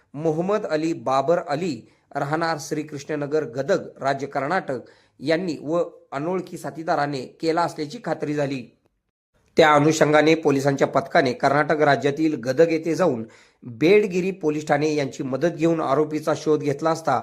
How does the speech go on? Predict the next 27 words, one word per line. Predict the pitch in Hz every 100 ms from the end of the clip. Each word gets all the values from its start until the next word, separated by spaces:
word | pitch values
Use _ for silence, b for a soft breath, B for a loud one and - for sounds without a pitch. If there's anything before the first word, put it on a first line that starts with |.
| B B B
आरोपी | 139 165 180 196 190
राहत्या | 139 139 180
ठिकाणी | 147 143 151 185
मिळून | 147 147
आला | 135 135
नाही. | 135 131 123
सदर | - 135 139
गुन्ह्याचा | 147 135 143 143
आरोपीच्या | 151 131 127 139 147 160 147
नातेवाईकांकडे | 135 127 151 147 147 160 170 175 156 - B B B
कौशल्यपूर्ण | 160 165 208 202 202 196 175
तपास | 170 156 156 160
केला | - 147
असता | 147 147 160
त्याने | 156 139 139 151
गेल्या | 127 143 147 165
महिन्यात | 151 147 151 -
करेवाडी | 147 165 165 156 156
तालुका | 143 139 143
जत | 127 156
येथील | 147 143 127 110 B B -
सोन्याच्या | - 151 165 156
दुकानात | 147 139 160 170 170
चोरी | 156 151
केलेला | 147 147 143 147
सोन्याचा | 147 147 135 139
माल | 143 160